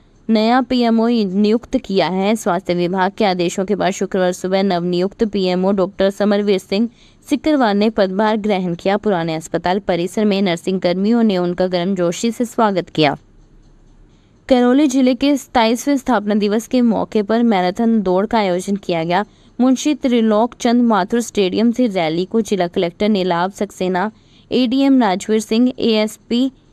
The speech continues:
शंकर लाल मीणा ने हरी झंडी दिखाकर रवाना किया। Run for करौली दौड़ में स्कूली छात्र छात्राओं, स्काउट गाइड, शिक्षक, प्रशासनिक अधिकारी और कर्मचारियों ने भाग लिया।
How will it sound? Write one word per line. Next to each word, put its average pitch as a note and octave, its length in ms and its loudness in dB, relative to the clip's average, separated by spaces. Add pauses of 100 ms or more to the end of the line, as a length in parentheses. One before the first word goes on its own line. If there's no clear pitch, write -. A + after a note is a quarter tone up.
(640)
शंकर C4 380 2
लाल A#3+ 240 4
मीणा F#3+ 340 2
ने G#3+ 180 2
हरी G3+ 260 2
झंडी G3 360 0
दिखाकर G3+ 480 -2
रवाना D#3 360 -2
किया। G3 320 -2
Run F#3+ 380 2
for G3+ 320 0
करौली E3+ 420 0
दौड़ F3+ 320 0
में F#3+ 240 0
स्कूली G#3 400 0
छात्र G3+ 400 -2
छात्राओं, F3+ 540 -2 (520)
स्काउट B3 340 2
गाइड, G3+ 360 0
शिक्षक, G3+ 540 -2 (320)
प्रशासनिक A#3 600 2
अधिकारी F#3 540 0
और G#3 180 0
कर्मचारियों G3 600 -2
ने G#3 160 2
भाग F#3+ 340 -4
लिया। D#3 260 -4